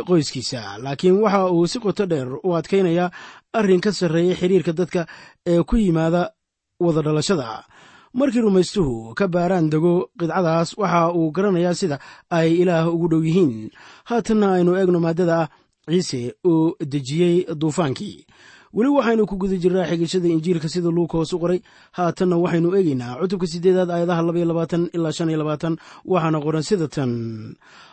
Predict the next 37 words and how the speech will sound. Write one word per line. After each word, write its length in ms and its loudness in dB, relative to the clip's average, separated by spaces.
"Maalmahaas 540 4
middood 340 2
waxaa 300 0
dhacay 460 0
in 240 2
uu 140 2
dooni 320 0
fuulay 360 0
isaga 320 0
iyo 160 2
xertiisaba. 540 -4
Waxa 300 0
uu 80 4
iyaga 240 4
ku 100 -2
yidhi, 300 0
'Dhanka 240 -2
kale 200 0
oo 140 0
badda 460 -4
aan 160 2
u 120 4
gudubno.' 500 -4
Goortaasay 560 0
dhaqaaqeen. 460 -8
Laakiin 400 0
intaa 400 0
ay 120 4
socdeen 520 -4
ayaa 260 0
uu 60 0
seexday, 400 -2
oo 80 2
waxaa 220 -2
baddii 340 0
ku 160 -8
dhacay 380 -4